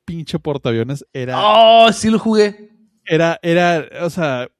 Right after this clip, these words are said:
Speaker 1: necesitabas un P H D,
Speaker 2: Y te
Speaker 1: güey,
Speaker 2: tirabas
Speaker 1: para
Speaker 2: en paracaídas y después tenías que aterrizar un avión y después un jetpack, ¿no?
Speaker 1: No, no, no, ese era, ese, ese era de Rocketman, ¿no?
Speaker 2: No, no, no.
Speaker 1: No, de, no, Top Gun, eh, la primera misión
Speaker 2: De la
Speaker 1: era disparar
Speaker 2: película.
Speaker 1: los misiles,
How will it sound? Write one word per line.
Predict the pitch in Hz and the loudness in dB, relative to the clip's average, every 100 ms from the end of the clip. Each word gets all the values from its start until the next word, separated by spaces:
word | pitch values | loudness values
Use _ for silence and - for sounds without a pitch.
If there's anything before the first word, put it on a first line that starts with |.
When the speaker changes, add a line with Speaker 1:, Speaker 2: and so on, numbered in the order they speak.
| _ | _
Speaker 1:
necesitabas | - 156 165 165 | -10 -6 -4 -4
un | 185 | -6
P | - 180 165 | -6 -2 -2
H | - - | -4 -10
D, | 151 | -4
Speaker 2:
Y | |
te | 151 | -2
Speaker 1:
güey, | 120 | -2
Speaker 2:
tirabas | 196 185 180 202 202 | 0 0 0 0 -2
Speaker 1:
para | 214 | -2
Speaker 2:
en | 208 | 0
paracaídas | 214 190 156 127 135 214 233 254 247 | 2 2 0 0 0 2 4 4 2
y | 170 | -4
después | 156 139 165 - | -4 -6 -10 -8
tenías | 190 180 180 | -8 -8 -6
que | 196 | -8
aterrizar | 185 190 147 - 156 | -4 -4 -4 -2 -4
un | 180 | 0
avión | 180 147 156 190 208 | 0 0 0 0 -2
y | 180 | -2
después | 147 - 147 147 - | -4 -2 -4 -4 -6
un | 175 | -6
jetpack, | 151 175 175 175 175 156 | 0 0 2 0 0 0
¿no? | 165 247 _ _ _ _ _ _ - | -2 -2 _ _ _ _ _ _ -12
Speaker 1:
No, | 139 143 | -4 -2
no, | 135 131 | -2 -4
no, | 131 135 | -2 -2
ese | 127 147 | -4 -6
era, | 135 139 135 127 123 - - _ - | -4 -4 -2 -4 -6 -8 -20 _ -20
ese, | 123 - 143 | -20 -20 -18
ese | 120 156 | -14 -8
era | 151 165 | -6 -6
de | 135 | -6
Rocketman, | 117 156 190 170 135 | -6 -8 -10 -10 -10
¿no? | 123 254 _ _ _ - | -12 -14 _ _ _ -14
Speaker 2:
No, | 127 120 117 120 127 143 160 175 180 | -8 -6 -6 -8 -6 -6 -4 -4 -6
no, | 180 160 | -8 -10
no. | 151 160 | -8 -4
Speaker 1:
No, | 170 175 | 0 0
de, | 170 165 175 - - - | -2 -12 -14 -16 -20 -12
no, | 156 165 | -6 -4
Top | 196 175 | -4 -4
Gun, | 202 214 - | -4 -6 -10
eh, | 156 156 147 | -4 -2 0
la | 143 139 | -2 -4
primera | 143 143 151 | -4 -2 -4
misión | 156 139 156 | -6 -6 -2
Speaker 2:
De | 170 | 0
la | 160 | 0
Speaker 1:
era | 139 | 2
disparar | 160 185 | 0 2
Speaker 2:
película. | 143 123 | 0 0
Speaker 1:
los | 120 | -2
misiles, | 117 214 254 262 262 | -6 -6 -4 -4 -6